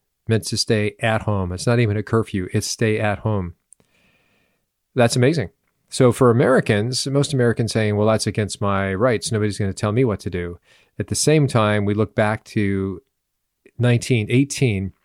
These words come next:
and the great pandemic of the Spanish flu,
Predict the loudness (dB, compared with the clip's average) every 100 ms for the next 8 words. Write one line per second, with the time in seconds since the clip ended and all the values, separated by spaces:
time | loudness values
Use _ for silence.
0 | _ _ -20 -14 -2 0 0 -2 -4 -4
1 | -4 -6 _ _ _ _ -4 -2 -2 _
2 | _ -4 -2 -2 -2 -4 -6 -8 -8 -10
3 | -8 -6 -2 -2 -2 -4 -4 -2 -4